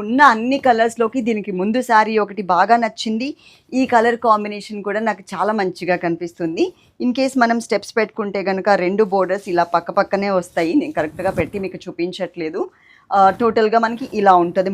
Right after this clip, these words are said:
మోడల్. టోటల్ పార్టీ వేర్. రీజనబుల్ రేట్ అండి, చాలా రీజనబుల్. హెవీ వర్క్ వచ్చింది మొత్తం, కానీ చాలా రీజనబుల్ రేట్ ఉంటుంది. దీనికి బ్లౌజ్ వచ్చేసరికి పీకాక్ బ్లూ కలర్. శారీ క్లాత్ ఏమో జార్జెట్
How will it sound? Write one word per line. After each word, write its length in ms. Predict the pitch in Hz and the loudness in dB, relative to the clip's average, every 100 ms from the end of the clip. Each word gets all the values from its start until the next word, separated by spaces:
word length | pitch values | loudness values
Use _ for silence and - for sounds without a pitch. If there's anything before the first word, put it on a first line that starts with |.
| 175 | 0
మోడల్. 260 | 160 165 156 _ _ _ _ _ _ 202 | 2 2 -2 _ _ _ _ _ _ -2
టోటల్ 360 | 208 226 294 254 208 | 0 4 4 6 4
పార్టీ 260 | 190 196 170 | 4 0 0
వేర్. 160 | 160 _ _ _ _ _ _ - | -2 _ _ _ _ _ _ -8
రీజనబుల్ 640 | 208 269 294 269 302 269 233 | -4 0 0 2 2 2 2
రేట్ 160 | 214 202 | -2 -2
అండి, 160 | 185 196 - | -8 -8 -6
చాలా 260 | - 262 247 | 0 2 2
రీజనబుల్. 460 | 214 170 180 160 170 175 | 0 -2 -2 0 -4 -2
హెవీ 180 | 214 262 240 | 0 2 6
వర్క్ 240 | 214 - 196 | 6 6 -4
వచ్చింది 340 | 175 170 151 156 | -2 -2 0 -2
మొత్తం, 260 | 143 147 151 - | -2 -6 -6 -4
కానీ 160 | 214 226 | -4 0
చాలా 180 | 190 190 170 | 0 2 2
రీజనబుల్ 420 | 170 175 170 175 170 | 0 0 0 0 0
రేట్ 160 | 151 147 | 0 0
ఉంటుంది. 340 | 135 151 156 - - _ _ _ 196 | 0 0 2 0 -4 _ _ _ -2
దీనికి 300 | 240 247 254 208 | 0 0 -2 4
బ్లౌజ్ 320 | 208 202 233 240 | 8 8 8 2
వచ్చేసరికి 480 | 233 214 202 190 240 | 0 -8 -8 -8 -8
పీకాక్ 360 | 214 - 233 214 | -6 2 2 2
బ్లూ 100 | 196 185 185 | -4 -2 0
కలర్. 260 | 170 240 - _ _ _ - | 2 2 0 _ _ _ 4
శారీ 320 | 220 233 294 294 | 8 8 6 0
క్లాత్ 280 | 269 254 254 262 | 2 2 2 -2
ఏమో 160 | 262 302 226 | 0 0 4
జార్జెట్ 420 | 247 233 262 269 | 4 4 2 -2